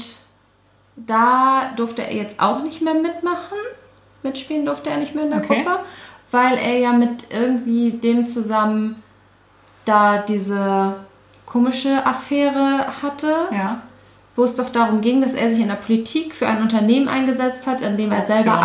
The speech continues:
Speaker 1: Aktien hatte oder
Speaker 2: Ja,
Speaker 1: so, ne?
Speaker 2: so Korruption ist es doch, ne?
Speaker 1: Wie?
Speaker 2: Korrupte
Speaker 1: Ja, Korruption, würde
Speaker 2: Sachen.
Speaker 1: ich auch sagen.
Speaker 2: Mhm.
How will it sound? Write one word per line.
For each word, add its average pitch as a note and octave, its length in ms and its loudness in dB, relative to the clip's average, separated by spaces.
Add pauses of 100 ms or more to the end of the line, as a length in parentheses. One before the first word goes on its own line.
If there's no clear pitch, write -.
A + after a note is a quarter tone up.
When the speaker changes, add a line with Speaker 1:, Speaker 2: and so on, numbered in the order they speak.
Speaker 1:
Aktien F3+ 480 -4
hatte E3+ 220 -6
oder - 80 -4
Speaker 2:
Ja, E3+ 140 0
Speaker 1:
so, F3+ 140 -2
ne? A#3+ 280 2
Speaker 2:
so - 140 -10
Korruption - 1120 -8 (120)
ist - 120 -16
es F3 60 -12
doch, D#3+ 180 -8
ne? A3+ 260 -2
Speaker 1:
Wie? C4+ 240 0 (120)
Speaker 2:
Korrupte F3 680 -2 (260)
Speaker 1:
Ja, A3 160 4
Korruption, A3 500 -2
würde F3 120 2
Speaker 2:
Sachen. A#3 140 0
Speaker 1:
ich D#3+ 180 -2
auch F#3 100 -2
sagen. G#3+ 300 2
Speaker 2:
Mhm. F#3 80 0